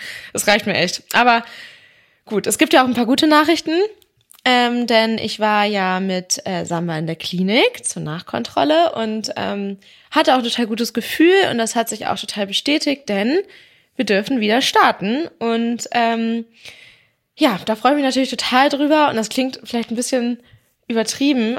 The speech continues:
aber gefühlt dieses erste Antraben und auch das erste, also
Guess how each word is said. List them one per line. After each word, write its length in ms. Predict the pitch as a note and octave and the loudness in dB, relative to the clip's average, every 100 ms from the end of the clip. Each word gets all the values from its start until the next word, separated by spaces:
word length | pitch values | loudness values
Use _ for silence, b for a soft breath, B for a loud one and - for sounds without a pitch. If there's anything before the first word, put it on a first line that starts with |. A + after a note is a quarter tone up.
| - | -2
aber 480 | A3+ A3 A3+ A3 A3 | 0 2 2 2 0
gefühlt 380 | A3+ - C#4 | -4 -2 -2
dieses 180 | C4 A#3 | -2 -4
erste 420 | - B2 - - - | 0 0 0 0 -2
Antraben 540 | B3 B3 - A3+ A3+ | -2 -4 0 0 0
und 100 | G#3+ | -2
auch 100 | - | -4
das 160 | A3+ G#3+ | -4 -4
erste, 580 | G#3+ A#3 - B3 A#3+ A#3+ b b b b _ - | 0 0 0 0 0 -4 b b b b _ -4
also 220 | G#3 | -2